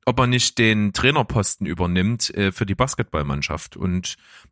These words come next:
das gibt ihm den neuen Halt im Leben. Und das ist im Grunde genommen also wirklich ein relativ klassisches Sportlerdrama, welches aber einfach mir sehr gut gefallen hat. Super Schauspiel, guter Look,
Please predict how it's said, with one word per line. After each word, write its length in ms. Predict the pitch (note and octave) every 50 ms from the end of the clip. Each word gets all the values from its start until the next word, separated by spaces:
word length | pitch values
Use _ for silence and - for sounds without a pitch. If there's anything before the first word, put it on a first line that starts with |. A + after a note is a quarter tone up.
| _ _
das 280 | - G#2 G#2+ - -
gibt 260 | - A#2+ A#2 - -
ihm 160 | C3 C3 C3 C3
den 120 | C3 C3
neuen 260 | C3 C3 C3 C3 B2+
Halt 200 | C3+ C3 B2+ -
im 160 | - F2+ F#2+
Leben. 340 | F#2 F2+ F2+ F2+ E2 F#2 F2+
Und 200 | D#2+ F2 F2+ F2+
das 180 | G#2 G2+ - -
ist 140 | - - -
im 120 | G2+ G#2+
Grunde 300 | - - A2 A2+ B2 C3
genommen 320 | - C3 A#2 A#2 A#2 A#2
also 240 | - G#2 G2+ - G2+
wirklich 240 | G2+ G#2+ G#2 - -
ein 100 | G#2+ F#2
relativ 540 | F2 F#2+ G2+ A2+ B2 - - G#2+ F#2 - -
klassisches 560 | - - A2+ C3 - - C#3+ - - G2 -
Sportlerdrama, 1300 | - - - - - B2 C3 C#3+ - - B2+ B2 A#2+ - G2+ G2 G#2+ A#2 A#2+ C3 C#3 C#3+ D#3 E3+ G3 G#3+ - _ _ _ _ - _
welches 280 | - A#2 A#2+ B2+ B2 A#2
aber 240 | A#2+ G#2+ A2 - -
einfach 240 | A#2 A2+ - A2
mir 140 | G#2+ A2+ A2
sehr 160 | G2 A#2+ C3
gut 220 | C3 - C3+ - -
gefallen 360 | B2+ - - C3+ B2+ B2+ B2+
hat. 220 | B2+ A#2+ - - _ _ _ - - - _ _ _
Super 340 | - - - F3+ E3+ - F3
Schauspiel, 680 | E3 - E3+ E3 E3 E3 - - D#3+ D#3 D#3 D3+ D#3 -
guter 320 | - E3 F3 - E3+ D#3+
Look, 400 | D3+ D3+ E3+ G3 - - - -